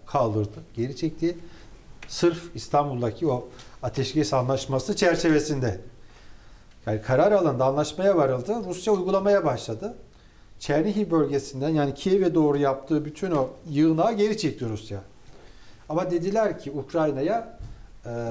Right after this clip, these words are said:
hem vaatte bulundular hem tehdit ettiler.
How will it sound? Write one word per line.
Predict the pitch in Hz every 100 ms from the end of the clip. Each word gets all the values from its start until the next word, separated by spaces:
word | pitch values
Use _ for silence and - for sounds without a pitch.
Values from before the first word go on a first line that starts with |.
| 113 107 104 - - - - - - - - - 175 147
hem | 175 185 - -
vaatte | 139 151 147 - 165 156
bulundular | 175 185 180 190 202
hem | 180 190
tehdit | 170 151 160
ettiler. | 123 117 117 156 220 -